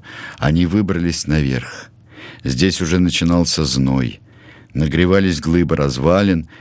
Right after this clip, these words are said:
в сероватой с мелкой россыпью желтых цветов траве заводили песню кузнечики. Пахло сразу водорослями, теплой травой и сухой пылью древних камней.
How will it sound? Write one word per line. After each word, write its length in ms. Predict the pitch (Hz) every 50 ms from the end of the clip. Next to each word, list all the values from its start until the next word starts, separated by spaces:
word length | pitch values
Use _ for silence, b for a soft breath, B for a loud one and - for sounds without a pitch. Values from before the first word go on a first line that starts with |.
| B B
в 80 | B
сероватой 640 | - - 85 85 90 92 95 98 104 104 - - 90
с 100 | - -
мелкой 360 | - 95 98 95 82 - 92 85
россыпью 500 | 92 95 92 - - 82 - - 90 82
желтых 400 | 82 92 92 87 - 87 78 -
цветов 400 | - 87 82 78 - 90 85 -
траве 540 | - - 80 78 76 80 92 107 110 101 - B B B B B
заводили 520 | B 65 80 82 82 80 82 87 82 80
песню 420 | - - 82 80 78 - 80 80
кузнечики. 800 | 78 - 78 65 58 65 64 60 62 - - - - - - - - _ - B B B B B B B B B B
Пахло 340 | 85 95 95 - - 78 78
сразу 500 | - - 76 80 78 78 67 - - -
водорослями, 920 | - 57 80 98 107 104 104 95 90 - - - 82 80 76 73 71 73 B B B B
теплой 400 | B - 85 78 - - 71 65
травой 580 | 64 - - 58 60 65 80 95 101 101 92 - b b b b b
и 60 | -
сухой 380 | - - 69 - - 76 71 -
пылью 640 | - - - - 82 90 95 90 90 85 85 82
древних 520 | 73 - - 57 65 65 58 62 62 -
камней. 540 | - - 65 60 57 55 52 52 50 50 -